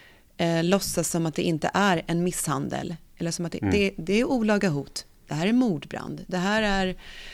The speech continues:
Speaker 1: försök till, så bla, bla, bla, liksom vad det nu finns för, för juridiska, eh, <laughs> pol-, polisiära termer.
Speaker 2: Mm.
Speaker 1: Eh, det är det det är. Och om det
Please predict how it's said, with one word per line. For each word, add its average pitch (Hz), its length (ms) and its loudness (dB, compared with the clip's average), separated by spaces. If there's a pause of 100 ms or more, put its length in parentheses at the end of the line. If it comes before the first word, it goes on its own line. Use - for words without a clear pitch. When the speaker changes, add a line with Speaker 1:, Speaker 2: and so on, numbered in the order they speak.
(540)
Speaker 1:
försök 208 600 2
till, 165 420 2
så 165 80 2
bla, 180 240 4
bla, 185 100 6
bla, 160 200 2
liksom 170 180 0
vad 180 120 4
det 175 40 0
nu 170 60 2
finns 185 360 2
för, 160 280 0
för - 180 0
juridiska, 160 840 2
eh, 156 380 -2
<laughs> 185 340 2
pol-, - 200 -2
polisiära 190 580 4
termer. 175 580 2 (400)
Speaker 2:
Mm. 101 180 2
Speaker 1:
Eh, 170 200 6
det 214 120 4
är 277 40 6
det 170 160 4
det 180 160 2
är. 208 380 0
Och 202 160 2
om 202 160 6
det 202 100 2